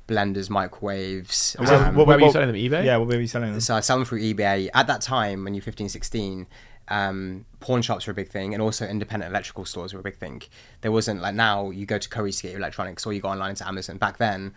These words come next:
Speaker 1: you're happy going to, like, a s-, independent shop. So it was easy for me to, I'd literally, I'd call up, pretend to sound like an adult, be like, "My son's gonna drop off some, you know, microwaves or blenders and so on," and I'd just rock up the boxes and, you know, I'd sell them.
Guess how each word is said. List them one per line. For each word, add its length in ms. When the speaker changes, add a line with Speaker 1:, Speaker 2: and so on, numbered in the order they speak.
Speaker 1:
you're 120
happy 200
going 260
to, 120
like, 160
a 40
s-, 240
independent 480
shop. 300
So 220
it 360
was 140
easy 240
for 60
me 100
to, 280
I'd 120
literally, 240
I'd 160
call 240
up, 220
pretend 300
to 100
sound 180
like 120
an 60
adult, 320
be 60
like, 140
"My 60
son's 280
gonna 220
drop 200
off 120
some, 420
you 80
know, 160
microwaves 560
or 40
blenders 400
and 140
so 160
on," 160
and 100
I'd 60
just 140
rock 140
up 100
the 60
boxes 440
and, 60
you 60
know, 60
I'd 60
sell 180
them. 180